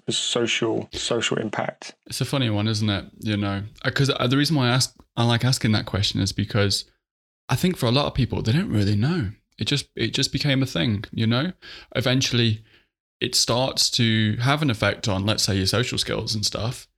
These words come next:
Speaker 2: Uh, but I think once you get past a certain point, you don't mindfully think about what you're getting from alcohol in terms of the perceived benefits. And it's something that I've, I, I'm, I'd like to look in, into more in the future, but that just this thing of,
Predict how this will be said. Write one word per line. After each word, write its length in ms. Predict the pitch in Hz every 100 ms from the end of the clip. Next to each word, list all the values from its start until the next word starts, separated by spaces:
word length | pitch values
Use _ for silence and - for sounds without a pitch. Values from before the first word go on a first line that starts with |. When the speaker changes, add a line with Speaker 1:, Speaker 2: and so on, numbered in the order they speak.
| _ _ _ _
Speaker 2:
Uh, 160 | 120 123
but 120 | 117
I 60 | 117
think 200 | 156 151
once 160 | 156
you 60 | 143
get 140 | 143 143
past 220 | 131 120
a 40 |
certain 320 | 113 143 113 107
point, 420 | 139 127 - 107
you 60 | 117
don't 600 | 165 196 156 - - - _ _ -
mindfully 960 | 127 139 170 165 - - 92 - - -
think 400 | - 139 135 -
about 260 | 98 110
what 260 | 110 120 110
you're 120 | 104
getting 540 | - 131 - - 98
from 180 | - 98
alcohol 420 | 98 104 107 107
in 100 | 104
terms 300 | 104 107 104
of 120 | 107 110
the 80 |
perceived 480 | - 107 - 117 104
benefits. 720 | 117 135 110 - - - - - _ _ _ -
And 220 | 107 110
it's 120 | 120
something 260 | 156 151 151
that 120 | 123
I've, 280 | 113 110 - _ - - - _ _
I, 300 | - - 165
I'm, 160 | 151 143
I'd 240 | 135 - -
like 160 | 156 151
to 100 | 135
look 280 | 139 135 135
in, 160 | 120 -
into 440 | 127 143 - 120
more 200 | 117 120
in 60 | 107
the 60 | 98
future, 420 | - 147 - 95
but 240 | - 92 -
that 180 | 113
just 200 | - 110
this 180 | 117 110
thing 160 | 120 107
of, 240 | 104 -